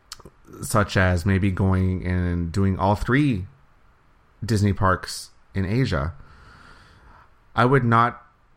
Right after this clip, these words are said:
make a special trip just to go to Shanghai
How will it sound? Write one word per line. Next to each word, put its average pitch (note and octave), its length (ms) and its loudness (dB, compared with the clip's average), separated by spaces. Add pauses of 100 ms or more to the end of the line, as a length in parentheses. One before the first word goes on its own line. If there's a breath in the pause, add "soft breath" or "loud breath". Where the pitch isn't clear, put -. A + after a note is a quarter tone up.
(240)
make G#2 280 -2
a G2 60 0
special - 880 -4
trip F2+ 320 -6
just - 380 -2
to G#2 60 -4
go F#2 180 0
to F2+ 80 0
Shanghai F#2+ 800 -2